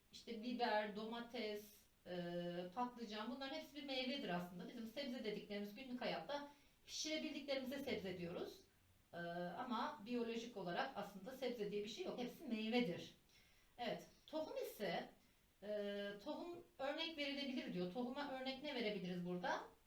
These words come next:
Evet, bezelye. Tohum olarak yediğimiz bir besindir. Evet, üreme organlarıdır diyor. Dişi organ. O zaman buraya ne gelecek?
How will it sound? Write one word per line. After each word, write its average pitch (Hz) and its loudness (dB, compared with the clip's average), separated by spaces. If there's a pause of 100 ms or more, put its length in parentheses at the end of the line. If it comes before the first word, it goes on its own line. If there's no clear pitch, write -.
(140)
Evet, 202 -10
bezelye. 208 2 (500)
Tohum 294 -2
olarak 180 6
yediğimiz 196 2
bir 180 -4 (760)
besindir. 196 -2 (840)
Evet, 269 2
üreme 359 2
organlarıdır 262 4
diyor. 247 2
Dişi - -2
organ. 196 2
O 220 -2
zaman 220 0
buraya 233 0
ne 262 2
gelecek? 190 0